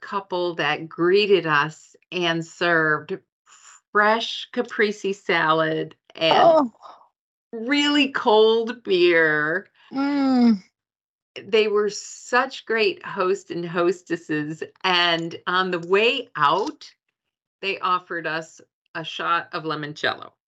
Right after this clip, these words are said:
Speaker 2: Oh my gosh, that would have done it. <laughs>
Speaker 1: What a perfect experience.
Speaker 2: Yes, yes. And, you know, I really believe that the best vacations or the best travel,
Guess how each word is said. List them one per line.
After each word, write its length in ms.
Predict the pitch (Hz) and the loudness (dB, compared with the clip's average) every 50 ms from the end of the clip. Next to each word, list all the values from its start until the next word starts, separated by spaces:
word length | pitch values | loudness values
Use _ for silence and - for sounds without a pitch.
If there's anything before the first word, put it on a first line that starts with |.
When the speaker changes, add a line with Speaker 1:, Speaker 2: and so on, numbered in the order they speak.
| _ _ _ _ _ _ - - | _ _ _ _ _ _ -6 0
Speaker 2:
Oh 360 | - 208 277 294 285 285 277 | 4 6 6 8 6 6 6
my 200 | 254 208 185 175 | 6 4 4 2
gosh, 460 | 165 190 202 208 196 180 170 156 - - | 2 0 0 2 2 2 0 -2 -4 -2
that 160 | 214 214 196 | -2 -2 0
would 120 | 196 196 | -2 -4
have 140 | 185 175 175 | -6 -6 -4
done 200 | 185 185 175 160 | -2 -2 -2 -2
it. 240 | 143 233 - 240 208 _ | -6 -10 -14 -16 -10 _
<laughs> 580 | - 381 - - - - - 226 233 233 - - | -2 -2 -2 0 -2 -2 0 0 0 -2 0 4
Speaker 1:
What 280 | 311 311 320 320 311 311 359 | 6 8 8 8 6 4 2
a 140 | 381 233 233 - - 381 - | 0 0 -2 -4 -6 -8 -6
perfect 600 | - 247 285 254 247 247 - - 233 220 - - | -4 0 2 2 2 2 0 -6 -8 -8 -8 -6
experience. 840 | 208 185 - - _ _ _ 185 185 170 165 156 151 147 143 131 131 - | -8 -8 -8 -10 _ _ _ -6 -4 -4 -4 -6 -6 -8 -10 -10 -8 -4
Speaker 2:
Yes, 960 | 196 202 202 214 226 247 269 294 294 269 240 208 185 180 180 175 - - - - | -2 0 0 2 2 2 2 2 0 0 0 0 0 0 -2 -4 -6 -14 -18 -10
yes. 440 | 220 196 185 175 - 156 190 - - 311 | -6 -4 -4 -4 -4 -6 -10 -12 -10 -8
And, 140 | - 262 | -8 -6
you 80 | 302 311 | -4 0
know, 160 | 294 285 277 | 2 4 4
I 140 | 269 254 247 | 4 4 4
really 500 | 247 240 262 320 359 359 339 311 277 240 | 2 0 0 0 0 0 0 0 -2 -4
believe 680 | 208 202 208 196 180 196 - - 180 175 175 185 185 - _ _ - - - _ _ _ _ - | 0 0 0 0 0 0 -2 -2 -2 -2 -4 -4 -6 -14 _ _ -20 -20 -20 _ _ _ _ -8
that 140 | 214 196 | -6 -2
the 80 | 190 190 | -2 -4
best 720 | 180 170 - - 220 220 240 254 - - - - - - - _ - | -4 -6 -4 0 2 2 2 2 -2 -8 -16 -16 -18 -20 -20 _ -8
vacations 720 | 202 196 190 - - 202 185 175 - - 190 175 170 170 - | -6 -6 -6 -4 -4 -4 -4 -4 -4 -6 -8 -8 -8 -8 -8
or 60 | 170 | -6
the 100 | 147 170 | -6 -6
best 400 | 175 - 202 202 220 - - - - | -4 0 0 0 0 -2 -8 -14 -10
travel, 640 | - - 208 190 185 180 175 180 180 185 180 180 | -4 -2 0 2 0 0 0 -2 -2 -2 -2 -4